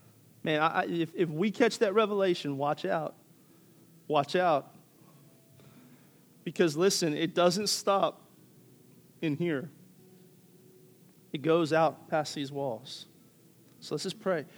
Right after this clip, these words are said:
Holy Spirit, I thank you in the name of Jesus right now. Lord, I do not care. I do not care.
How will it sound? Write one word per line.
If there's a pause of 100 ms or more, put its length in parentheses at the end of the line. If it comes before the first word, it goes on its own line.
(180)
Holy
Spirit,
I
thank
you
in
the
name
of
Jesus
right
now. (760)
Lord,
I
do
not
care. (320)
I
do
not
care.